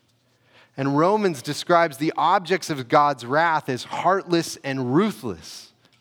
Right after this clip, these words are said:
Well, Jesus is absolutely not heartless or ruthless. But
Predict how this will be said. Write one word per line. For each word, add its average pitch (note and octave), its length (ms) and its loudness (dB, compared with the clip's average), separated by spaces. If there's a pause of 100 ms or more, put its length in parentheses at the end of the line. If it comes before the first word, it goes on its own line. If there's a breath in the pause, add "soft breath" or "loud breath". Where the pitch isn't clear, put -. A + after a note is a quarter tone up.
(500 soft breath)
Well, B2+ 100 -4
Jesus F#3+ 380 -6
is C3 100 -10
absolutely C#3+ 440 -2
not B2 320 -4
heartless A#2 520 -10
or A#2 160 -8
ruthless. G#2+ 680 -12 (1000 soft breath)
But C3 640 -2